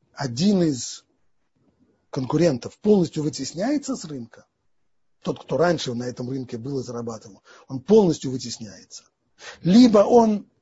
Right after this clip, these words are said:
лишается своих доходов – от этого бизнеса,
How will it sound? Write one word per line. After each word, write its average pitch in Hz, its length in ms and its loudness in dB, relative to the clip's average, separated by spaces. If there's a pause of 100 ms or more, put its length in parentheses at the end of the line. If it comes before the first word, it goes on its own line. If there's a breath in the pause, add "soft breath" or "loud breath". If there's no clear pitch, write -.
(140)
лишается 185 720 4
своих 156 320 2
доходов – 143 500 2 (920)
от - 140 -10
этого 120 280 -6
бизнеса, - 460 -18